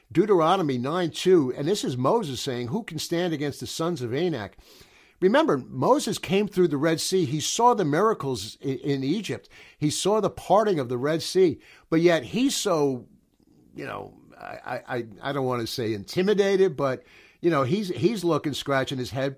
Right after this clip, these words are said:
Obviously, these are tremendously huge, giant beings that, you know, you, you gotta get your head around.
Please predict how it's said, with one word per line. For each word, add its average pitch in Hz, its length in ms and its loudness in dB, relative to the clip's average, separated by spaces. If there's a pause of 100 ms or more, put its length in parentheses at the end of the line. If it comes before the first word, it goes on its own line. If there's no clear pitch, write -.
(460)
Obviously, 175 680 6
these 135 300 0
are 127 180 0
tremendously 135 920 0
huge, 113 800 2
giant 143 680 -2
beings 139 540 0
that, 127 280 -4
you 151 80 -4
know, 131 100 -6
you, 123 280 -8
you 120 240 -8
gotta 139 260 -4
get 135 100 -6
your 139 120 -6
head 175 200 -4
around. 104 260 -8